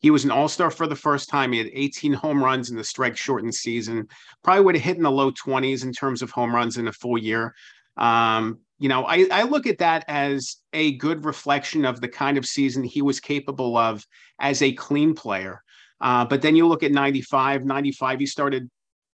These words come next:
experimenting with steroids for the first time, and ninety-six was the first time he used them all season. You know, and you look at his power numbers through his Padres days, and they are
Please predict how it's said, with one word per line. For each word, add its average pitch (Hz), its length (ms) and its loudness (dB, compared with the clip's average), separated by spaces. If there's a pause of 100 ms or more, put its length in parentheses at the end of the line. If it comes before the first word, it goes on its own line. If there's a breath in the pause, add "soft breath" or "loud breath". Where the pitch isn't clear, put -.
(160)
experimenting 143 720 2
with 127 180 -2
steroids 123 340 -2
for 131 120 -8
the 123 100 -8
first 120 360 -4
time, 117 400 -4 (420 loud breath)
and 127 240 2
ninety-six 127 680 0
was 123 160 -2
the 127 60 -6
first 131 300 -2
time 135 220 0
he 123 80 0
used 120 220 -2
them 120 200 -2
all 123 140 -6
season. 120 640 -4 (320 loud breath)
You 151 80 4
know, 143 160 6
and 156 80 6
you 165 100 10
look 170 200 4
at 151 60 4
his 139 100 2
power 214 280 2
numbers 127 360 0
through 139 160 -4
his 120 80 -4
Padres 135 500 -2
days, 107 340 -8
and 123 140 -2
they 127 220 2
are 120 440 2